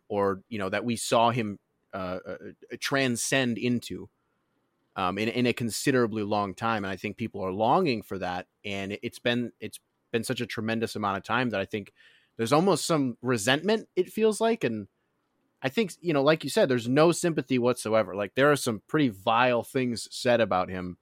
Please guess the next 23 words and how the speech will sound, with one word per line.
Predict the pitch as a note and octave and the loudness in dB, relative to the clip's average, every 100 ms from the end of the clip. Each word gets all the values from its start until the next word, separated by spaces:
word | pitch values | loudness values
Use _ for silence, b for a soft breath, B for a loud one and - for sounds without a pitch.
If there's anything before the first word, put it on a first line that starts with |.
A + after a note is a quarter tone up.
| _ _ _ _ | _ _ _ _
Um, | F#2+ F#2+ - | 0 0 2
and | A#3 G#3 | 0 6
Derrick | G3 F3+ | 6 6
Rose, | D#3+ D3 G#2+ | 4 4 2
depending | - C#3 C#3+ C3+ | 0 0 2 0
on | A#2+ | 2
how | A#2+ | 2
he | A2 | 0
plays, | - A2 F2+ - - - | 2 0 0 -4 -16 -2
like, | G2 F#2+ - | 0 0 -4
it, | A2 A2 A2+ | -6 -4 -2
it, | A2+ - - | -4 -6 -12
uh, | G2 - _ - | -12 -12 _ -12
and | A2+ | -2
I, | B2+ - | -2 2
I | C3 | 2
know | C#3 D3 | 4 4
I'm | B2 | 4
not | F3 E3 | 4 4
gonna | E3 | 4
name | C#3 D3+ C3+ | 4 4 2
names, | C#3+ C3 G2+ - | 2 0 -2 -4
but | G#2+ | -4